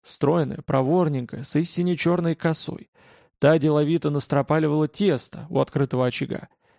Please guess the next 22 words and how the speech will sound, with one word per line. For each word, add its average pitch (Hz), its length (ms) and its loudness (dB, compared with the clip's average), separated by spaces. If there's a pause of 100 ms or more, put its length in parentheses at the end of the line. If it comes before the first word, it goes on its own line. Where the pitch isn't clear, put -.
(140)
Чай 240 220 4
тепло 208 380 0
уже 127 200 0
было. - 320 -10 (360)
Чего 247 240 2
ж 151 80 2
в 135 60 -4
доме, 131 400 0
в 143 60 -8
духоте 151 380 2
сидеть? - 440 -6 (520)
Ее 151 240 4
помощница, 156 840 -2
рыжая, 143 500 0
смешливая 147 640 0
речка, 190 500 -4 (220)
что-то - 320 0
рассказывала, 156 720 0
передразнивая 139 800 2
кого-то, 123 520 -2 (220)
видимо, 151 300 2
постояльцев, 151 720 0